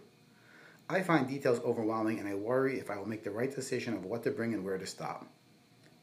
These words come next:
My wife, on the other hand, is a master planner and coordinates our trip to a T.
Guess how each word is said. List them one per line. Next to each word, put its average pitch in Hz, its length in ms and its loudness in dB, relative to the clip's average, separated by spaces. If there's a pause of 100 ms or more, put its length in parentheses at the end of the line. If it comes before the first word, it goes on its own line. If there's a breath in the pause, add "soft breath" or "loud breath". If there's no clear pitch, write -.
(120)
My 95 120 -6
wife, 147 260 4
on 110 60 0
the 101 100 0
other 95 140 -2
hand, 104 180 -2
is 98 80 -4
a 98 60 -4
master 117 400 -2
planner 165 520 -6 (480 loud breath)
and - 160 -8
coordinates 135 520 4
our 107 160 -2
trip - 300 -2
to 107 120 -4
a 92 60 0
T. 82 380 -6